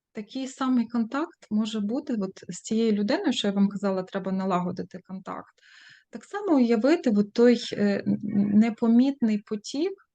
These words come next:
який от може відбутися з, і відбувається, та, наразі з цією людиною, от ту веселку,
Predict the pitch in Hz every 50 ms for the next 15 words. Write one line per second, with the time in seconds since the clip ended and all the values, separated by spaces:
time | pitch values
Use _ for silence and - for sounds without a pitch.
0 | _ _ _ _ _ _ _ _ _ _ _ _ _ _ _ - 214 208 208 -
1 | - 247 247 247 233 208 208 208 - - 208 208 233 247 240 226 220 208 196 196
2 | 185 185 180 208 240 - - 220 - - - 190 190 190 185 - - - - -
3 | - - _ - - - _ _ - 196 196 180 202 175 175 175 202 185 185 196
4 | 208 220 214 190 180 - - - 202 185 - 190 196 196 185 180 180 180 180 180
5 | 180 180 - - - - 180 175 185 185 185 180 180 175 175 202 233 269 302 311
6 | 269 226 220 220 _ _ _ _ - - - - _ - 208 202 - 208 196 196
7 | 190 196 - - 202 214 240 262 254 247 - _ - 214 208